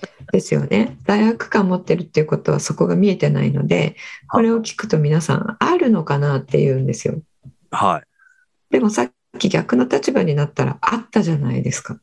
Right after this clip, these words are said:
Speaker 2: まあ、確かに。
Speaker 1: うん。ってことはあるんですよ。
Speaker 2: ええ。まあ、それこそ、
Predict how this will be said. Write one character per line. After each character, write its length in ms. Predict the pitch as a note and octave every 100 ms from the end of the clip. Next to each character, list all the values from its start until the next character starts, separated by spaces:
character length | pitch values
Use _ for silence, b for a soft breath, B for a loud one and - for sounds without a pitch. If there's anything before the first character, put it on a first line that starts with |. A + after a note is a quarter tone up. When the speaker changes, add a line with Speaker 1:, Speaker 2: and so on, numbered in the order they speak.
| -
Speaker 2:
ま 80 | G#2
あ、 20 |
確 260 | G2 - -
か 120 | F2
に。 160 | D2+ - B B B B B B _ -
Speaker 1:
う 60 |
ん。 100 | F3
っ 60 | D3+ - - - _ _
て 100 | -
こ 120 | B3+ C4+
と 80 |
は 160 | - -
あ 80 | G#3
る 160 | G3+
ん 120 | D#3 C3+
で 80 |
す 200 | - -
よ。 60 | - _ _ _ - - _ - - _ -
Speaker 2:
え 60 |
え。 680 | F2 F#2 G2 G2+ F#2+ - - _ _ _ _ B B B B B B B _ _ _
ま 140 | - G2+
あ、 20 |
そ 160 | - A2
れ 100 | G#2+
こ 160 | -
そ、 300 | A2 G2+ E2+